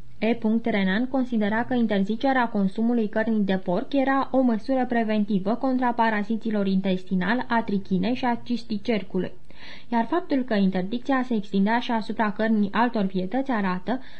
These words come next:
fapt de altminteri discutabil, că aceasta era o rămășiță a credințelor în metempsihoză sau în originea totemică a clanurilor ebraice.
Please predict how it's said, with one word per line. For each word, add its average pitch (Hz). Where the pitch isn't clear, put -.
fapt 262
de 233
altminteri 214
discutabil, 220
că 285
aceasta 285
era 262
o 254
rămășiță 226
a 254
credințelor 240
în 240
metempsihoză 233
sau 190
în 185
originea 196
totemică 254
a 220
clanurilor 208
ebraice. 185